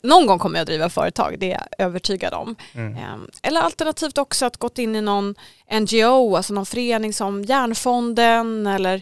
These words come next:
Speaker 1: där man känner också att man kan jobba med frågor som är viktiga för en själv och där man kan också göra skillnad.
Speaker 2: Mm.
Speaker 1: Ehm, det är väl det framförallt, ehm, som driver mig. Och det märker man också i Stockholm nu, att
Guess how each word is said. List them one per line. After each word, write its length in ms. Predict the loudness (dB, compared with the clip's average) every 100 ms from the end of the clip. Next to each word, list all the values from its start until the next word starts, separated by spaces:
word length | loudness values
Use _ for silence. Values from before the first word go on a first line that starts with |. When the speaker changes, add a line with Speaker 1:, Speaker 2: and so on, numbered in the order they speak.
| -6
Speaker 1:
där 100 | -4
man 100 | -2
känner 280 | 0 -2 -4
också 160 | -6
att 60 | -10
man 100 | -10
kan 160 | -8 -6
jobba 360 | -6 -4 -2
med 380 | 0 0 -2 -4
frågor 400 | -6 -4 -4 -6
som 180 | -6 -8
är 40 |
viktiga 360 | -6 -8 -6 -6
för 120 | -4
en 80 | -8
själv 540 | 2 4 4 2 -4
och 60 | 0
där 100 | 0
man 160 | 0 -4
kan 140 | -8
också 240 | -8 -8 -8 -12 -20 -8
göra 240 | -4 -4
skillnad. 680 | -6 -6 -6 -6 -12 -14 -16 -18
Speaker 2:
Mm. 120 | -12
Speaker 1:
Ehm, 260 | -10 -10 -12
det 80 | -4
är 60 | -4
väl 140 | 0
det 220 | 0 0 -2 -6
framförallt, 560 | -6 -4 -8 -8 -14 _ _ _ _
ehm, 300 | -12 -12 -18 _ -20
som 200 | -8 -4
driver 320 | 2 2 2 0
mig. 260 | -4 -4
Och 160 | -4 -6 -14
det 100 | -4
märker 340 | 2 2 2 -2
man 100 | -4
också 240 | -4 -6
i 40 | -4
Stockholm 580 | -2 -4 -6 -4 -2 -2
nu, 160 | -4 -6
att 340 | -6 -6